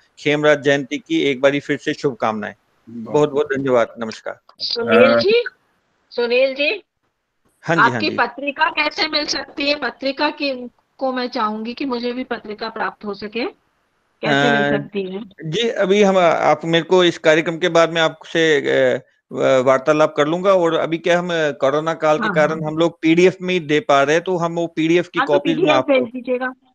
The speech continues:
Speaker 1: हाँ जी,
Speaker 3: हाँ।
Speaker 1: हाँ जी, मैं आपको भेज देती
Speaker 3: मैं
Speaker 1: हूँ।
Speaker 3: address दे दूंगी, हाँ, ठीक है।
Speaker 1: जी, जी।
Speaker 3: ठीक है।
Speaker 4: अ, धन्यवाद सुनील जी, अ, बहुत अच्छा लगा और आपके साथ मिलकर के आगे भी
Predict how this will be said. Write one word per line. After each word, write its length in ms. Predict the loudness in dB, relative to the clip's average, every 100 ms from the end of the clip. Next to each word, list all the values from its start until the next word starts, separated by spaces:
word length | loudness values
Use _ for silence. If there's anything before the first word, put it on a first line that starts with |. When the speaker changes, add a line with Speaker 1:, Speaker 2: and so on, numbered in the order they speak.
| _ _ _ _ -6
Speaker 1:
हाँ 100 | -4
जी, 60 |
Speaker 3:
हाँ। 100 | -4
Speaker 1:
हाँ 80 | -8
जी, 160 | -6 -2
मैं 140 | 0
आपको 280 | 0 0 -2
भेज 200 | -2 -4
देती 200 | -6 -8
Speaker 3:
मैं 60 |
Speaker 1:
हूँ। 100 | -8
Speaker 3:
address 220 | -6 -8 -8
दे 60 | -12
दूंगी, 320 | -12 -18 -18 -20
हाँ, 160 | -20 -20 _ _
ठीक 160 | -20 -20
है। 260 | -14 -4
Speaker 1:
जी, 120 | -2
जी। 100 | 0
Speaker 3:
ठीक 160 | -2 -8
है। 60 | -20 _ _ _ _ _ _ 0
Speaker 4:
अ, 160 | 4
धन्यवाद 540 | 4 4 4 6 4 2
सुनील 340 | 0 0 0
जी, 200 | -2 -6 _ _ _ _ _ _ _
अ, 340 | -4 0 0 -2 -6 -12 -18 _ _ _ _ _ _
बहुत 320 | -4 0 2 0
अच्छा 260 | 0 0
लगा 440 | 2 4 2 0 -4 _
और 300 | 4 4 4 4 2 -2 -8 -16 -20 _ _ 0
आपके 360 | 0 0 -6
साथ 260 | -4 -2 -2 -4 _ _
मिलकर 360 | -2 -2 -2 -4
के 400 | 0 2 2 0
आगे 280 | 0 2 0
भी 440 | 0 0 0 0